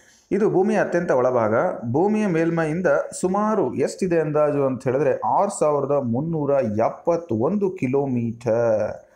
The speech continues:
ಆಳದಲ್ಲಿದೆ. ಅಲ್ಲಿ ಆಳದವರೆಗೆ ಈ ಒಂದು ಭೂ ಕೇಂದ್ರಗೋಳವನ್ನ ನಾವು ನೋಡ್ತೇವೆ.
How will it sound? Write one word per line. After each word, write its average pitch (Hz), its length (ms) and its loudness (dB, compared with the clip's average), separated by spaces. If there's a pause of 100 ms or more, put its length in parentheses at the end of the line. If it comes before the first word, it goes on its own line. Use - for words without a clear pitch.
(260)
ಆಳದಲ್ಲಿದೆ. 104 960 -2 (460)
ಅಲ್ಲಿ 156 220 2
ಆಳದವರೆಗೆ 151 960 0
ಈ 170 120 0
ಒಂದು 160 260 -2
ಭೂ 139 380 -2
ಕೇಂದ್ರಗೋಳವನ್ನ 113 800 -2
ನಾವು 131 280 0
ನೋಡ್ತೇವೆ. 110 800 -2